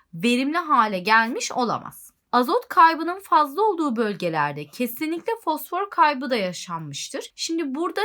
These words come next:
çıkarılabilir, yani bir çıkarım yapmamı istiyor ama fosforun durumuyla alakalı bir bilgi vermemiş. O yüzden bunu eliyorum. Karayosunları azot kaybını azaltmıştır. Evet, karayosunlu bölgede kayıp azalmış. O zaman bu azalmanın temel sebebi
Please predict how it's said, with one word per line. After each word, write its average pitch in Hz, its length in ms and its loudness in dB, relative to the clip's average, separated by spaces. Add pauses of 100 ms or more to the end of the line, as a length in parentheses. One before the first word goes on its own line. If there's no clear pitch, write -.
çıkarılabilir, 294 880 -2
yani 240 320 4
bir 254 60 -10
çıkarım 339 400 -6
yapmamı 180 460 -2
istiyor 151 480 -10
ama 262 260 -2
fosforun 294 760 -6
durumuyla 285 460 -6
alakalı 247 460 0
bir 240 120 -6
bilgi 233 300 -6
vermemiş. 202 760 -2
O 233 120 -2
yüzden 262 320 2
bunu 269 160 -2
eliyorum. 208 760 -4 (140)
Karayosunları 370 720 0
azot 349 320 -2
kaybını 330 500 2
azaltmıştır. 294 800 0
Evet, 262 280 -4
karayosunlu 262 680 -2
bölgede 202 440 -4
kayıp 262 300 -2
azalmış. 180 560 0
O 247 80 -6
zaman 226 400 0
bu 285 260 -2
azalmanın 170 680 -2
temel 185 400 -2
sebebi 196 580 -6